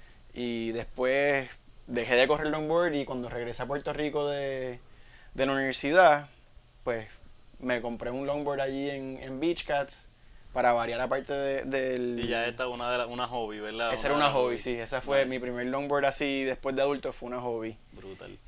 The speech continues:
Speaker 1: Y, y mano, ha sido siempre, la, a mí me encanta mucho la, la variedad de,
Speaker 2: Exacto.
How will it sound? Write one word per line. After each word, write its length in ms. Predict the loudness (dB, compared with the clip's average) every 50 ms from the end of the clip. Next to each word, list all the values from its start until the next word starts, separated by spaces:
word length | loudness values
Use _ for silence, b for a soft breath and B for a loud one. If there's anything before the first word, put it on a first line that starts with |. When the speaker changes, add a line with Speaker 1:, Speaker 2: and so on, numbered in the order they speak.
| -16 -8
Speaker 1:
Y, 1080 | -4 -4 -2 -2 -2 -4 -4 -6 -6 -8 -8 -8 -10 -10 -12 -12 -12 -14 -14 -16 -16 -18 -18 -20 -20 -20 -20 -20 -20 -20 -20 -14
y 120 | -12 -10 -10
mano, 320 | -8 -8 -8 -8 -10 -10 -14 -20 -20 -20 -20 -20 -18
ha 60 | -10
sido 240 | -6 -4 -4 -4 -4
siempre, 920 | -4 -6 -6 -6 -4 -2 0 0 0 0 -2 -2 -4 -6 -10 -12 -16 -20 -20 -20 -18 -8
la, 160 | -6 -4 -2
a 140 | 0 0 0
mí 60 | 2 2
me 100 | 2 2
encanta 380 | 2 4 2 2 4 4 2 4
mucho 300 | 4 0 0 2 4 6
la, 300 | 8 10 8 8 8 6
la 140 | 6 8 8
variedad 500 | 8 8 6 4 2 2 2 2 2 2
de, 500 | 2 2 2 0 0 0 -2 -2 -4 -4
Speaker 2:
Exacto. 200 | -8 -10 -16